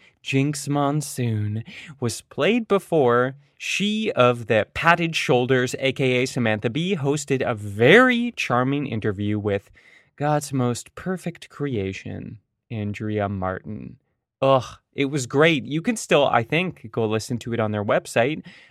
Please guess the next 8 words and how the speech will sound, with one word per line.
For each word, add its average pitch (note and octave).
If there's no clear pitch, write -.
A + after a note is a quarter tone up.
Uh, A2+
enjoy C#3+
that. G#2+
It's -
special. F#3
It B2
was A#2+
an B2